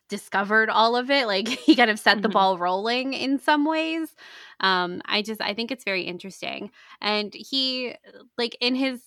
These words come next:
Speaker 1: the episodes with Satine in the beginning of the Clone Wars, um, Satine, like, kind of throws all this back at <laughs> him, right? She's
Speaker 2: <laughs>
Speaker 1: like, "I remember when the Jedi were just, like, warriors for peace," or, like,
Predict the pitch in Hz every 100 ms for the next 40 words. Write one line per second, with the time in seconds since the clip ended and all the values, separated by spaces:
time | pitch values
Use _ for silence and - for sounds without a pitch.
0 | _ 233 226 - 220 277 311 302 240 214
1 | 208 - 190 - 202 190 185 180 185 175
2 | 185 185 180 180 185 175 170 175 175 170
3 | 170 - - 175 170 170 175 - - -
4 | 247 233 277 302 302 277 240 208 190 _
5 | - 254 226 226 - 208 208 214 202 196
6 | 208 - 185 208 185 208 262 214 208 226
7 | 220 226 - - - 196 196 196 240 -
8 | 214 - 226 302 320 220 208 185 185 180
9 | 175 175 180 175 180 180 180 - - -
10 | - - 185 180 170 175 - 180 - 185
11 | 185 - 180 190 180 175